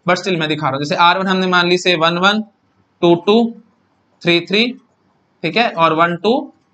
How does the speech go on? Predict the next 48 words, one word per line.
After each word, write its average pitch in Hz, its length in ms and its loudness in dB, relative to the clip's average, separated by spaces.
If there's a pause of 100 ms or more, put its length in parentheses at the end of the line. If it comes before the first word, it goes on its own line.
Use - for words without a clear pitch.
टू 175 60 2
वन, 131 220 0 (280)
ठीक 175 140 -16
है, 349 120 -12
ये 196 160 2
एक 247 280 0
हमारे 196 220 0
पास 220 200 0
equivalence 190 360 -2
relation 175 400 0
आर 156 140 2
वन 147 160 -6
है। - 160 -20 (520)
तो 226 60 -2
क्वोशंट 262 420 2
set 285 140 0
बताना, 226 360 2
तो 254 100 -2
आप 247 140 4
बड़े 240 160 -2
आराम 233 240 2
से 254 100 -4
इसका 262 160 0
क्वोशंट 254 320 2
set 262 140 0
नहीं 359 80 -2
बता 285 160 4
सकते 165 260 -6
क्या? 185 180 0
A 190 140 0
by 220 140 2
आर 208 200 2
वन 220 100 0
आप 226 140 0
मुझे 226 160 0
क्या 254 140 0
बड़े 240 300 0
आराम 262 180 4
से 262 100 0
बताओगे, 220 340 2 (240)
आप 202 160 2
क्या 247 100 -2
करोगे, 220 260 2
Equivalence 196 440 -2
classes 202 340 0
निकालोगे, 226 400 0 (140)
है 180 60 -2
ना, 220 180 -2